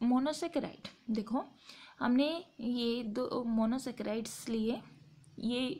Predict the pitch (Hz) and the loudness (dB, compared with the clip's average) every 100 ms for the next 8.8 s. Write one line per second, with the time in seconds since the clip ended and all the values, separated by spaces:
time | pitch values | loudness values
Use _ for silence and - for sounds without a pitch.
0 | - 226 220 226 233 - 269 359 370 330 | -2 -2 0 -2 -2 -4 -4 0 2 4
1 | 277 240 233 240 220 214 233 262 208 208 | 4 2 2 0 0 -2 0 0 0 0
2 | 214 - 285 - 359 320 302 294 - 285 | 0 2 0 0 -4 -4 -4 -4 0 0
3 | 302 - - - - 277 370 508 - - | 0 -8 -20 -10 -2 0 0 -4 -6 -20
4 | - - - - - 247 247 285 320 - | -20 -18 -18 -4 2 2 2 -2 -6 -12
5 | - - 226 220 226 - 233 233 - - | -20 -8 0 2 2 -2 -2 -4 -14 -12
6 | - 208 262 262 - 254 269 302 330 254 | -8 2 4 4 2 4 6 6 2 -2
7 | 233 208 196 - 247 262 269 277 233 220 | -4 -6 -8 -6 -2 2 2 4 2 2
8 | 262 262 226 226 - - - | 0 -2 -2 -4 -6 -10 -14